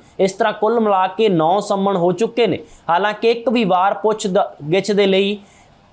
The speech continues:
ਉਹ ਨਹੀਂ ਪਹੁੰਚੇ, ਅਰਵਿੰਦ ਕੇਜਰੀਵਾਲ ਈਡੀ ਦੇ ਸਾਹਮਣੇ ਪੇਸ਼ ਨਹੀਂ ਹੋਏ ਔਰ ਅਰਵਿੰਦ ਕੇਜਰੀਵਾਲ ਨੂੰ ਗ੍ਰਿਫਤਾਰੀ ਦਾ ਡਰ ਹੈ। ਹਾਲਾਂਕਿ ਸਿਆਸੀ ਤੌਰ ਤੇ ਸਟੇਜਾਂ ਤੋਂ ਆਮ ਆਦਮੀ ਪਾਰਟੀ ਦੇ ਲੀਡਰ ਕਹਿੰਦੇ ਰਹੇ ਨੇ ਕਿ ਆਮ ਆਦਮੀ ਪਾਰਟੀ ਦੀ ਚੜ੍ਹਾਈ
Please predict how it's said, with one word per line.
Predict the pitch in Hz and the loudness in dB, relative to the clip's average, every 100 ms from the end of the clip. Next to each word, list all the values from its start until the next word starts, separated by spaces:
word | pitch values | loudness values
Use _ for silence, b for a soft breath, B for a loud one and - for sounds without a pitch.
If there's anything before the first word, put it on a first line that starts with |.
| _ - | _ 0
ਉਹ | 202 233 | 2 2
ਨਹੀਂ | 185 170 233 | 2 2 0
ਪਹੁੰਚੇ, | 247 196 202 185 214 | 0 -2 0 0 2
ਅਰਵਿੰਦ | 214 185 196 | 2 0 0
ਕੇਜਰੀਵਾਲ | 196 180 185 180 180 214 | 0 0 2 2 0 0
ਈਡੀ | 185 190 | 0 0
ਦੇ | 185 | 0
ਸਾਹਮਣੇ | 185 180 185 | 0 0 -2
ਪੇਸ਼ | 185 180 185 185 | 0 0 0 0
ਨਹੀਂ | 214 226 | 0 0
ਹੋਏ | 151 143 107 B B B - | 2 0 0 B B B 0
ਔਰ | 190 - | 0 2
ਅਰਵਿੰਦ | 190 240 240 | 0 0 0
ਕੇਜਰੀਵਾਲ | 220 202 214 214 202 208 | 2 2 2 2 2 0
ਨੂੰ | 214 | 0
ਗ੍ਰਿਫਤਾਰੀ | 180 - 196 196 233 | 0 -2 0 0 2
ਦਾ | 202 175 | 0 2
ਡਰ | 147 123 | 2 0
ਹੈ। | - - - | -2 -6 -4
ਹਾਲਾਂਕਿ | 147 185 185 | -2 -2 -2
ਸਿਆਸੀ | 190 202 185 185 226 | -2 0 0 0 -2
ਤੌਰ | 208 190 | 2 0
ਤੇ | 196 202 | 0 -2
ਸਟੇਜਾਂ | 202 185 175 208 | 0 0 2 0
ਤੋਂ | 202 202 | 0 0
ਆਮ | 180 180 | 0 0
ਆਦਮੀ | 185 | 0
ਪਾਰਟੀ | 185 175 165 165 | 0 0 0 0
ਦੇ | 185 | 0
ਲੀਡਰ | 180 165 190 | 0 2 0
ਕਹਿੰਦੇ | 185 190 214 | -2 0 2
ਰਹੇ | 196 190 | 2 2
ਨੇ | 196 214 | 2 2
ਕਿ | 262 220 190 | 0 0 0
ਆਮ | 180 202 | 0 0
ਆਦਮੀ | 196 202 | -2 -2
ਪਾਰਟੀ | 202 170 165 208 | 0 0 0 -2
ਦੀ | 185 196 | -2 0
ਚੜ੍ਹਾਈ | 214 170 131 175 | 0 0 0 0